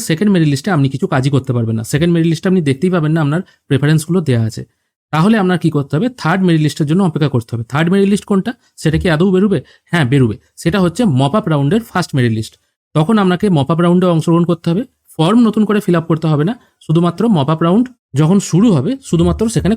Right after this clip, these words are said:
কলেজগুলো চয়েস দিয়ে দেবেন। সেখানে কিন্তু তখন আর ভুল করবেন না, প্রথম যেটা চয়েস সেটাই প্রথমের দিকে রাখবেন। তখন যদি সেই কলেজের সিট খালি রয়ে যায়,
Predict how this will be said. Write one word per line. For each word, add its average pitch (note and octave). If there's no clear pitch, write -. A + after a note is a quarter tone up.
কলেজগুলো D#3+
চয়েস C#3+
দিয়ে B2
দেবেন। A2
সেখানে G3
কিন্তু A#3
তখন F3+
আর G#3
ভুল D3
করবেন A#2
না, -
প্রথম F#3+
যেটা A3
চয়েস A#3
সেটাই E3+
প্রথমের D#3
দিকে C3+
রাখবেন। A2+
তখন F3
যদি A#3
সেই G3+
কলেজের D#3
সিট D#3
খালি C#3
রয়ে E3+
যায়, B3